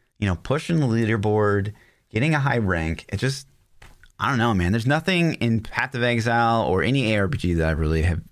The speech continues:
played that matches that feeling. And it's really the reason I still come back time and time again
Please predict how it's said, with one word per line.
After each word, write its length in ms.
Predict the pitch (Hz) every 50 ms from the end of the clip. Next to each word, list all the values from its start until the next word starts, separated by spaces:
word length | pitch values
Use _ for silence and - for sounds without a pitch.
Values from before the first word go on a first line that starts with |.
| - - -
played 680 | - - - 104 107 110 107 95 85 80 76 76 - - - -
that 120 | 92 90
matches 500 | 78 80 92 92 92 95 - - 82 76
that 180 | 78 78 - -
feeling. 260 | - 101 90 82 76
And 80 | 85 101
it's 200 | 92 - - - -
really 300 | - 117 151 196 202 147
the 80 | 120 98
reason 320 | 110 123 127 110 107 98
I 80 | 95 92
still 240 | - - 104 95
come 240 | - - - 98 85
back 380 | - 82 92 107 92 - - -
time 260 | - - 80 82 78
and 80 | - -
time 180 | 78 67 67
again 380 | 71 71 87 92 78 67 -